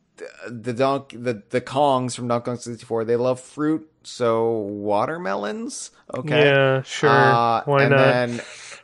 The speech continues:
Speaker 1: Conker is a squirrel, so not, no,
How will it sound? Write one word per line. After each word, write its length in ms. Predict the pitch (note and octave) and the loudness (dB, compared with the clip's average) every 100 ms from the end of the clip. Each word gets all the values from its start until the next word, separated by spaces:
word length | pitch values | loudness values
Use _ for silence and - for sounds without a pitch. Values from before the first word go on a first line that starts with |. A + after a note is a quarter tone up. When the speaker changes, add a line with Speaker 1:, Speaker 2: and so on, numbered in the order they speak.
| _ _ | _ _
Speaker 1:
Conker 560 | - D#3 D#3 D3+ C#3 B2 | -4 -2 0 0 0 0
is 180 | A#2+ | -2
a 60 | G#2+ | -6
squirrel, 840 | - - C#3 D3 C#3+ C#3+ D3 C#3+ - | -12 -6 -2 2 2 2 2 0 -4
so 840 | - C3 A#2+ A#2 A2+ A2+ A2 A2 | -6 0 2 2 2 0 0 -2
not, 300 | A2+ A#2+ - | -2 -2 -2
no, 420 | B2+ B2+ G#3+ A3 | 4 6 8 6